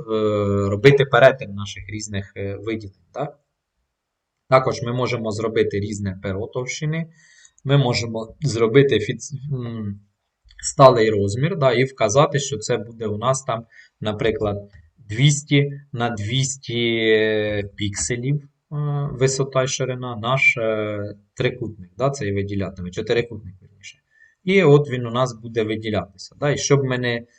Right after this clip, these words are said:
придумали, у нас він буде завжди двісті на двісті, який ми задамо. Ну, або звичайний. Тобто ми можемо самі виділяти ту область, яка нам потрібна. Ми можемо ще уточнювати край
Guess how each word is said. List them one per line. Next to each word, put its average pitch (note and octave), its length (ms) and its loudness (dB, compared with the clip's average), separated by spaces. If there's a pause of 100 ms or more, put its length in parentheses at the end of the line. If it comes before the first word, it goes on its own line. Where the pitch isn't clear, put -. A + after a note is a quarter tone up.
(240)
придумали, E3 800 4
у A#2+ 80 -8
нас C#3+ 320 2
він C#3 200 4
буде B2+ 260 -2
завжди G#2 400 -4
двісті A#2 400 -4
на A2 100 -4
двісті, C3 380 -4
який A2+ 280 -4
ми A2 180 -6
задамо. G2 440 -8 (340)
Ну, D4 80 -6
або C#3+ 300 6
звичайний. G#2+ 760 0
Тобто G2+ 260 -6
ми C#3+ 120 4
можемо A2+ 420 -2
самі F3 380 -2
виділяти A#2+ 640 0
ту G#2+ 160 -18
область, B2+ 440 -8
яка B2 260 -8
нам A2 260 -10
потрібна. - 440 -14 (800)
Ми C3+ 100 4
можемо B2+ 500 4
ще A2 280 0
уточнювати G#2+ 800 -2
край B2 600 -2